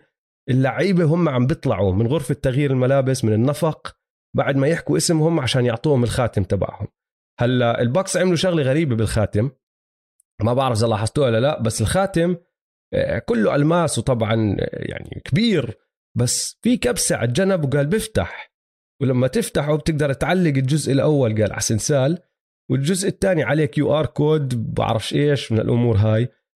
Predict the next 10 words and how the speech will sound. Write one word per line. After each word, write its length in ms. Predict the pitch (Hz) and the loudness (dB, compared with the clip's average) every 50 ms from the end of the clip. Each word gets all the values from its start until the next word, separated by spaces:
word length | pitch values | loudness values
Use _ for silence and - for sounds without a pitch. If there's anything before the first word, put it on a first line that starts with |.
| _ _ - | _ _ -4
وفي 180 | - 180 196 | -2 -2 -2
صحفية 580 | - - 175 - 165 131 - 165 180 160 139 131 | 0 -2 -2 -2 -2 0 0 2 2 2 2 2
قاعدة 260 | 135 131 135 131 123 | 0 2 2 2 2
بتورجينا 540 | 127 135 - 123 120 110 107 123 151 147 135 | 0 0 0 0 0 0 0 0 2 2 2
إياه 200 | 131 135 135 120 | 2 2 2 2
بعد 220 | 110 117 - 117 | 0 0 0 2
ما 100 | 117 110 | 2 0
خلص 360 | 104 - 135 120 120 - - | 0 0 0 0 0 0 0
ال-، 240 | 107 104 110 110 110 - | 0 2 2 0 0 0
الحفل، 520 | 117 107 - - 147 - - 170 165 175 | 0 0 0 0 -2 0 0 2 2 2